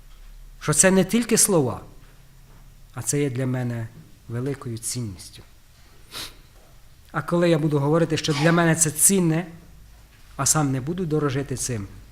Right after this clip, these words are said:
то люди зрозуміють, що це для мене не є цінність. Що це не є правда. Тож хай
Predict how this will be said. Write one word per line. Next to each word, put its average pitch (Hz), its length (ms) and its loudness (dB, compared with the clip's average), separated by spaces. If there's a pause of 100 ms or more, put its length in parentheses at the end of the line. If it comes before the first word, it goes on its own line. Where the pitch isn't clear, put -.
(840)
то 127 120 -8
люди 127 260 -2
зрозуміють, 123 640 -2
що - 240 -8
це 135 220 -4
для 120 160 -6
мене 113 380 -6 (380)
не 110 140 -4
є 113 160 -4
цінність. 104 680 -8 (760)
Що - 140 -2
це 214 180 4
не 208 140 4
є 226 180 2
правда. 165 640 -2 (2500)
Тож - 200 -10
хай 170 280 -4